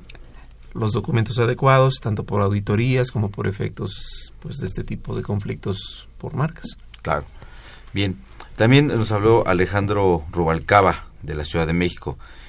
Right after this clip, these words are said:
Speaker 2: Él dice, "Si pago una comisión al extranjero por uso de marca, ¿debo hacer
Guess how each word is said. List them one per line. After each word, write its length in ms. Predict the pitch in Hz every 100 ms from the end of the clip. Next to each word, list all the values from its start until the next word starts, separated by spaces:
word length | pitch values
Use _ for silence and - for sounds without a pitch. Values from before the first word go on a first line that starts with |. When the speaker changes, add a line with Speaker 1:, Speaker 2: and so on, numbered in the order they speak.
| - - -
Speaker 2:
Él 160 | 95 101
dice, 240 | 98 92 92
"Si 140 | 110
pago 300 | 117 156 160
una 240 | 165 156
comisión 720 | 151 107 95 - 95 95 98 95 - - -
al 240 | - 76 76
extranjero 760 | - - 78 71 90 87 69 - - - - - -
por 240 | 80 85 98
uso 220 | 95 101
de 100 | 85
marca, 500 | 90 90 - 76 69 - - - -
¿debo 260 | - 98 98
hacer 420 | - 95 95